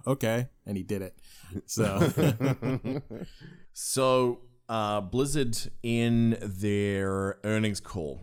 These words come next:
Speaker 3: there was some information we didn't have last week, uh, but it's come out, is that Call of Duty,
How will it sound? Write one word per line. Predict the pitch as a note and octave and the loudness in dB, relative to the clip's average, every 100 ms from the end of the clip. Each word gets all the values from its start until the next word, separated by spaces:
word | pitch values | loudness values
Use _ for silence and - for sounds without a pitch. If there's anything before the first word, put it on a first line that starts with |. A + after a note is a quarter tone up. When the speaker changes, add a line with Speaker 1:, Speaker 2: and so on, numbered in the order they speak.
| - | -8
Speaker 3:
there | F2 | -6
was | F2 | -4
some | G2+ | -4
information | G2 F#2+ G2 F#2 F#2+ F2+ | -4 -4 -4 -4 -4 -6
we | |
didn't | F2 E2 | -4 -6
have | D#2 F2+ F2 | -8 -8 -6
last | E2+ F2 F2 F2 - | -4 -4 -4 -6 -6
week, | F2+ F2 - - - | -4 -6 -8 -14 -8
uh, | F2 E2+ E2 | -6 -4 -6
but | E2 F2+ | -6 -8
it's | - | -8
come | F#2 E2 | -8 -6
out, | E2+ D#2 - G#2 | -6 -8 -10 -6
is | G2 | -4
that | G2+ G2 | -4 -6
Call | - C#3 D3 | 0 2 4
of | A#2+ | 0
Duty, | A2+ A2 E2+ | 2 2 0